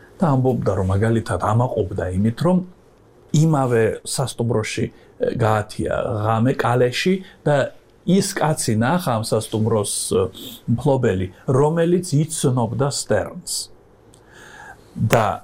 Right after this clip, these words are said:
ა, ნუ, შემდეგ ამან, რა თქმა უნდა, გამოიწვია ის, რომ სიმულირება ისწავლეს რუსებმა ამ ემოციების, მაგრამ დასაწყისი იყო სწორი და კარგი. ისინი ცდილობდნენ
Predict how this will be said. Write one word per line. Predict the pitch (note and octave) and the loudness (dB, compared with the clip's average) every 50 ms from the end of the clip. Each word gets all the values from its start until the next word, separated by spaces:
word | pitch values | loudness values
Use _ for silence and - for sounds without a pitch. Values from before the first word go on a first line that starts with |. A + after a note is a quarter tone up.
| - _ | -12 _
ა, | - C3 B2 - - - - - | -2 -2 -2 -2 -2 -6 -12 -6
ნუ, | - A#2 - - - - | -2 -2 -2 -2 -4 -6
შემდეგ | - - - F3 D#3+ C#3+ A2+ F#2 | -6 -2 0 2 2 2 0 -2
ამან, | - - G#2+ A2+ A2 G2 F#2+ | -2 -2 -2 -2 -2 0 -2
რა | G2 G2 F#2+ | -2 -4 -4
თქმა | - - B2 | -2 -2 -2
უნდა, | G2+ G2+ G2 | 0 0 -2
გამოიწვია | F#2+ G#2 G#2+ A2 A2+ A2+ A2+ - - A2 G2+ G2+ G2 | -2 0 2 2 2 2 0 -2 -2 0 2 2 2
ის, | G2 G2+ - - | 0 0 -2 -2
რომ | - C#3 C#3 C3+ B2 A2+ F2+ | -2 0 0 2 0 0 -2
სიმულირება | - - - - - - E3 D#3+ E3+ E3+ D#3+ D3+ D3 C#3 C3+ C3 B2+ B2 B2 A#2+ | -4 -6 -4 -4 -2 0 2 2 4 4 4 2 2 2 2 2 2 2 2 0
ისწავლეს | A#2 A#2 - - - G2 F2+ F2+ - - - | 0 -2 -4 -4 -4 -4 -4 -4 -8 -10 -8
რუსებმა | - A2 G#2+ - - - F#2 F#2+ G2+ | -6 -6 -4 -4 -4 -4 -2 -2 -4
ამ | F#2+ F#2+ F#2+ | -4 -2 -2
ემოციების, | F#2+ G2 G2 G2 F#2 - - - - - - F3 - - - - - - - - | -2 0 0 -2 -2 -2 -4 -4 -4 -6 -8 -8 -8 -10 -10 -12 -14 -20 -8 -2
მაგრამ | - A2 A2+ A#2 C3 C3+ A#2+ A#2 G#2+ E2+ E2+ - - _ _ _ _ _ _ _ _ _ _ - - - - - - | 2 4 4 4 4 2 0 0 0 -2 -4 -6 -12 _ _ _ _ _ _ _ _ _ _ -20 -20 -20 -20 -20 -6
დასაწყისი | - - A2+ A#2+ - - D#3+ D#3 - - C#3 A2+ - - G#2 G2+ | -2 -2 0 0 0 0 0 0 0 -2 -2 -2 -2 -2 -2 0
იყო | A2 A#2+ C3+ B2 | 0 0 0 -2
სწორი | - - - - - B2+ B2 A#2 A2+ A2 | -4 -4 -4 0 0 0 2 2 0 0
და | A2+ G#2+ | -2 -2
კარგი. | G#2+ G2+ G2+ G#2 G2 F#2 - - - - _ _ - - _ _ _ _ - - _ - _ - - - - - - - - - - - - - - | 0 0 -2 -2 -2 -6 -8 -12 -14 -18 _ _ -20 -20 _ _ _ _ -20 -20 _ -20 _ -20 -20 -20 -20 -20 -20 -20 -20 -20 -20 -20 -20 -8 -2
ისინი | - C#3+ C#3 - E3 D#3+ C3+ A#2 | 0 0 2 2 2 2 2 2
ცდილობდნენ | - - - - - - E3+ D#3+ D#3+ C#3 A#2+ G2+ F2+ - G2+ G2 G#2+ B2 C3+ C#3+ E3 | 0 -2 -4 -4 -2 0 2 2 4 4 2 0 -2 -4 -4 -2 0 0 0 0 0